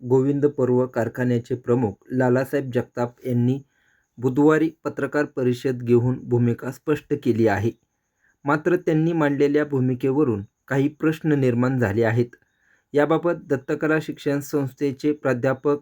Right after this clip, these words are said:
रामदास झोळ हे भूमिका का मांडत नाहीत, अशी चर्चा सुरू झाली आहे. जगताप यांनी मांडलेल्या भूमिकेवरून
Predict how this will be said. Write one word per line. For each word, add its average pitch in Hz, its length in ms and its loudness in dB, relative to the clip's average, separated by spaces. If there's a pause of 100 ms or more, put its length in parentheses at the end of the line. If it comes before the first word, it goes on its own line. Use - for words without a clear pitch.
(600)
रामदास 139 400 2
झोळ 127 400 0 (340)
हे 151 80 0
भूमिका 143 460 0
का 160 200 0
मांडत 135 440 0
नाहीत, 139 280 -2 (280)
अशी 127 260 -4
चर्चा 139 460 -2 (200)
सुरू 123 280 2
झाली 117 280 2
आहे. 117 240 2 (640)
जगताप 185 380 0
यांनी 175 220 0
मांडलेल्या 156 580 0
भूमिकेवरून 143 1200 0